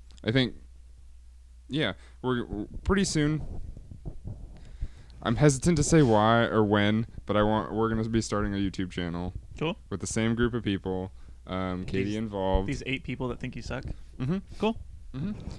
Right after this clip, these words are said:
Speaker 1: Yeah, because, um, if they can tell me I suck, I can tell them what to do while they're on camera. <laughs> So
Speaker 2: Makes sense.
Speaker 1: it, it's, it's an even trade. But with the YouTube coming up, it should be fun. So look out for that.
Speaker 2: Cool. And we'll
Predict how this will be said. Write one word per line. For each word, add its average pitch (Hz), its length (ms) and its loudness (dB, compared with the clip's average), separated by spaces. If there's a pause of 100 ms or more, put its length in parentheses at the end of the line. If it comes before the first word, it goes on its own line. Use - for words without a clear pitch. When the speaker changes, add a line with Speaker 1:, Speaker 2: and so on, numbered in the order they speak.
Speaker 1:
Yeah, 147 120 4
because, 135 480 2
um, 123 420 0
if - 160 -4
they 131 140 2
can 123 180 -2
tell 123 180 -2
me 131 120 -2
I 127 100 -2
suck, 139 460 -2 (480)
I 104 100 -2
can 107 180 -2
tell 110 220 -2
them 107 180 -2
what 80 160 -8
to - 60 -8
do 107 360 -2 (200)
while 101 120 -8
they're 98 120 -6
on 98 100 -6
camera. 135 500 0
<laughs> - 60 -12 (880)
So 175 160 4
Speaker 2:
Makes 151 120 6
sense. 175 320 -2
Speaker 1:
it, 208 140 4
it's, 143 340 2
it's 147 200 2
an 120 100 -2
even 98 260 -2
trade. 85 380 -4 (300)
But 113 200 2
with 123 240 2
the 120 360 4
YouTube 98 500 0
coming 95 300 -2
up, 90 280 -4 (960)
it 104 120 -6
should 92 160 -6
be 85 100 -6
fun. - 320 -14 (180)
So - 180 -4
look 95 300 -2
out 76 140 -2
for - 140 -8
that. 64 340 -10 (240)
Speaker 2:
Cool. 214 180 -8 (300)
And 120 140 -6
we'll 117 200 -4